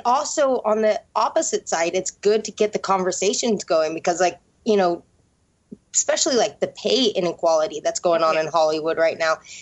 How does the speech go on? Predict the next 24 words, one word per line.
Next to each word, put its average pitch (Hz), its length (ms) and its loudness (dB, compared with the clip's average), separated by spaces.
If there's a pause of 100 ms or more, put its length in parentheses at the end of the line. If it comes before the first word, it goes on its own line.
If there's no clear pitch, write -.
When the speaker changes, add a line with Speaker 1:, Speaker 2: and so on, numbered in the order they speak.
(120)
Speaker 1:
that 226 180 0
needs 240 340 0
to 226 40 -10
be 214 140 -2
talked - 340 -4
about 143 320 -2
because 190 400 0
it's - 240 -6
so 226 320 0
common, 233 640 0
and 190 160 2
a 190 40 2
lot 220 220 2
of 302 80 -2
people 214 300 -2
didn't 208 340 -2
know 202 200 2
about 170 260 2
it 165 140 -2
until 185 420 -4
people 165 320 -2
started 160 380 0 (160)
speaking 165 420 -4
up. - 260 -6